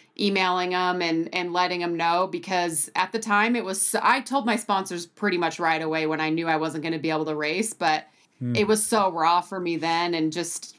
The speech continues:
Speaker 1: so disappointing. And I mean, it's crazy that, like, now you have perspective and you look back and I can talk about it, no problem. But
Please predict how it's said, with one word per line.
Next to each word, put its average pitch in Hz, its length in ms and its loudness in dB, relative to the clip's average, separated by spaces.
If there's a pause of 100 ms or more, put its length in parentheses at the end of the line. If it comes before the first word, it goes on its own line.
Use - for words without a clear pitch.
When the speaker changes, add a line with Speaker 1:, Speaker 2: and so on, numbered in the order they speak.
Speaker 1:
so 190 280 2
disappointing. 180 840 -2
And 156 400 0
I 208 60 -2
mean, 220 140 4
it's 220 160 -2
crazy 240 400 0
that, 175 180 -4
like, 165 180 -2
now 180 180 2
you 180 120 -2
have 175 220 -2
perspective 175 580 -4
and 165 100 -4
you 165 100 -4
look 160 200 -4
back 170 340 0
and 156 160 -2
I 156 80 0
can 160 160 -10
talk 170 280 0
about 165 260 0
it, 165 80 -8
no 165 160 -4
problem. 170 580 0
But 156 280 -4